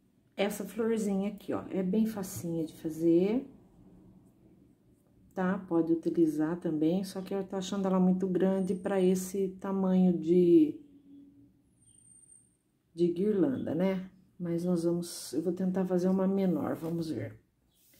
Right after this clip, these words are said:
Então, aqui, ó, você pega a linhinha vermelha, laçadinha na agulha,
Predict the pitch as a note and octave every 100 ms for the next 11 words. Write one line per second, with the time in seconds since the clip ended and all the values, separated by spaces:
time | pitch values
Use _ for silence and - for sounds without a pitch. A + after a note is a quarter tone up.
0 | _ _ _ _ _ _ _ _ _ -
1 | F#3 G#3 F#3+ F#3 - A#3+ F3 - - -
2 | - E3+ D#3+ E3+ E3+ E3 D#3 D3+ D#3+ F3
3 | E3 D3 D3+ F#3 A#3+ - - _ _ _
4 | _ _ _ _ _ _ _ _ _ _
5 | _ - - F#3 F3+ - F#3 D#3+ E3 D#3
6 | D#3 D#3 D3 D3 D3 F3 B3+